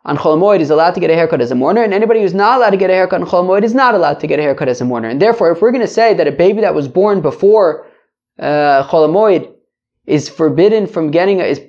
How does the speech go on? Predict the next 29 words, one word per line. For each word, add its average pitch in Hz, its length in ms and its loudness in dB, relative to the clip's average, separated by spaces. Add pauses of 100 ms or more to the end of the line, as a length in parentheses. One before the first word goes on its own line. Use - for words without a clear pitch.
right, 151 240 -2
is 131 140 -4
not 165 240 0
allowed 160 720 0
to - 60 -10
get 151 140 0
a 143 40 -2
haircut 185 280 -2
on 147 100 -4
Chol 165 220 -2
HaMoed, 180 400 -2 (880)
well, 151 160 -2
in 156 160 0
that 208 260 0
case, 247 540 0 (240)
that 165 80 2
would 175 100 2
also 226 220 0
mean 220 100 -4
that 185 80 2
he's 180 140 0
not 165 200 2
allowed 185 140 2
to 180 60 0
get 180 160 2
a 175 40 0
haircut 180 340 0
as 165 280 0
a 185 240 0